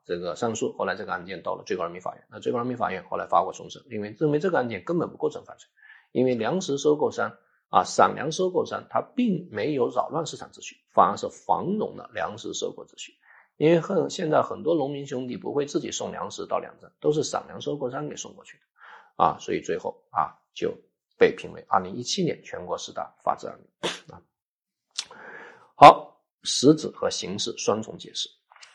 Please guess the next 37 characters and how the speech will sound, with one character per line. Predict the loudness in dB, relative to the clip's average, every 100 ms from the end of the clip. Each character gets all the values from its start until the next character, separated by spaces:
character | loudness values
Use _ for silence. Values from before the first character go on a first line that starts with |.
| -4 6
那 | 8
么 | 8
强 | 6 6
迫 | 6
交 | 6 2
易 | 2 -6
啊， | -6
强 | -2 2
迫 | 4
交 | 4 0
易 | 2
呢， | 2 2 0
那 | -2
这 | 0
个 | 2
罪 | 2 0
名 | 0 -4
呢， | -6
现 | -2 -2
在 | 0 -2
用 | -2 -8
的 |
非 | -4 -4
常 | -2 -4
广 | -6 -10
泛 | -14 -8
啊， | -6
尤 | -4 -4
其 | -4
是 | -2
扫 | -2 0
黑 | -2
除 | 0 4
恶 | 4
过 | 4
程 | -4
中， | -14